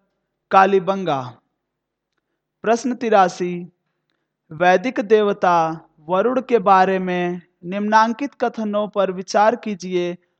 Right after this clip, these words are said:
और नीचे दिए गए उत्तर संकेतों के अनुसार अपना उत्तर चुनिए। कथन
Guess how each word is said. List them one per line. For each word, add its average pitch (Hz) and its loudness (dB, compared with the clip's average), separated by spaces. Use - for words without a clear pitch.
और 165 2
नीचे 208 -6
दिए 214 0
गए 196 -2
उत्तर 185 -6
संकेतों 214 -6
के 196 -6
अनुसार 165 -6
अपना 170 -6
उत्तर 151 -8
चुनिए। 170 -6
कथन 170 -2